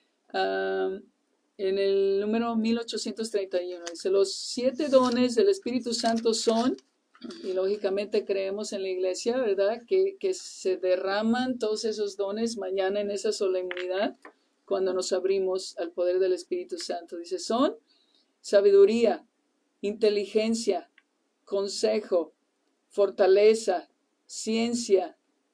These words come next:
piedad y temor de Dios. Pertenecen en plenitud a Cristo,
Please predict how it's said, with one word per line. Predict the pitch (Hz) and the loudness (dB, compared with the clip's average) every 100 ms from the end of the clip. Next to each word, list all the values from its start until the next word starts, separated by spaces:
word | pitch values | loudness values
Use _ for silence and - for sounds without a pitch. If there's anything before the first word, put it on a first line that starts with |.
| _ | _
piedad | 208 196 185 208 226 269 - _ _ _ _ _ | 4 4 6 4 4 2 -4 _ _ _ _ _
y | 208 | -8
temor | 208 196 190 190 | -2 0 2 2
de | 202 202 | 2 4
Dios. | 180 165 - - _ _ _ _ _ _ _ _ _ _ _ _ _ _ | 2 2 -4 -16 _ _ _ _ _ _ _ _ _ _ _ _ _ _
Pertenecen | 220 214 226 220 247 254 285 | 0 4 2 4 2 4 4
en | 269 233 | 4 4
plenitud | 233 208 208 202 196 - 262 330 359 - _ _ | 4 4 4 2 -2 0 0 2 0 -4 _ _
a | 175 175 - | -16 -16 -4
Cristo, | 226 254 254 - 175 156 | 0 0 -2 -2 -2 -4